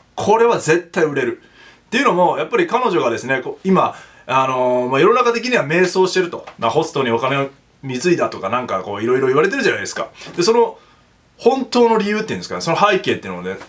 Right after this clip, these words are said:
知りたい人って多いと思うんですよ。お-、思うんですよ。なぜかっていうと、今日本はかなり不景気で、えー、大変な思いをしながら生きてる日本人の皆さんって多いと思うんで、まあ、そういった中で同じように、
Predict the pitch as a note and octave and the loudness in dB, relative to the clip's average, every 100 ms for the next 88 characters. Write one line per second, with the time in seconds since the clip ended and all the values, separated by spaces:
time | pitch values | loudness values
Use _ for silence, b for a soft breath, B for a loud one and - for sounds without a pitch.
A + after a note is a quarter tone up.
0 | _ - - C#3 E3 C#3 D3 A#2+ A#3 B3 | _ -8 -4 0 2 2 -2 0 2 2
1 | D3 A2+ G2 E2+ D3+ - D3 D#3 E3 A#3 | 0 -4 -4 -8 -12 -8 0 2 4 2
2 | A2+ F#2+ F3 - B B B - G3+ G3+ | 2 -6 -10 -12 B B B -2 0 0
3 | F#3 G3 C#4+ - - F#3+ C#3 D3+ F#3 B2+ | 0 2 4 2 2 -2 0 2 2 0
4 | F2+ - b b b _ - B2+ A2+ - | -2 -6 b b b _ -2 -2 -4 -2
5 | - G#2 F#2+ E2+ - - _ A2+ A2+ A2 | 0 0 -4 -10 -10 -18 _ -2 -2 0
6 | G#2+ C#3 C#3 C#3+ C#3+ D3+ A#2 A#2+ C#3+ G2+ | -2 -2 -2 0 0 0 0 -2 -2 -2
7 | - - A#2+ - A2 G#2+ B2 C3+ C3+ G2+ | -6 -10 -10 -4 -4 -2 -4 -2 -4 -2
8 | A2+ A2+ F2+ C#3 D3+ - F#2+ F#2 F#2 D#3 | -4 -4 -6 0 0 0 -6 -8 0 0
9 | B2+ - B B - E3 E3+ F#3+ F#3+ G3+ | 0 -4 B B -4 -2 2 2 2 0
10 | F#3 C#3+ C#3 D#3 D#3+ G#3+ A3 G#3 | 0 -2 -4 -2 2 2 2 -4